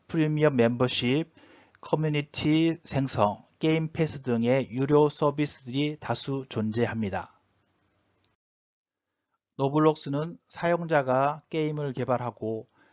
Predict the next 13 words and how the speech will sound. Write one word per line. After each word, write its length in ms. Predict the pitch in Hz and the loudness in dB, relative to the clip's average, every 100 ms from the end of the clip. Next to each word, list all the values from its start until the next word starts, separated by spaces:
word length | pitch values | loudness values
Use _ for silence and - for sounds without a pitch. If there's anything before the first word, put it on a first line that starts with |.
| _ | _
사용자 560 | - 151 156 156 139 127 | -6 -2 0 0 0 0
및 200 | 147 147 - | -2 -6 -12
사용 440 | - 160 160 156 | -4 0 0 -2
시간 420 | - 151 147 147 | -6 -2 -2 -2
증가를 640 | 127 143 139 135 131 127 | -6 -8 -4 0 0 -2
통해 340 | 123 113 110 95 _ _ _ _ - | -6 -8 -8 -10 _ _ _ _ -16
사용자 560 | - 147 147 143 135 | -4 -2 -2 -2 -2
이익을 540 | 123 120 127 127 127 123 | 0 -2 -2 -2 -4 -4
증가시켜서 840 | 135 135 127 - 113 120 113 117 - | -6 -4 -4 -8 -10 -6 -6 -8 -6
노블록스 540 | 131 139 139 139 - | -6 -2 -2 -2 -4
매출을 540 | 123 113 - - 131 123 | -2 -2 -2 -4 -4 -4
증가시키는 680 | 131 127 - - 127 113 | -4 -2 -4 -8 -8 -6
구조입니다. 640 | 110 101 98 90 87 90 | -6 -6 -6 -8 -10 -10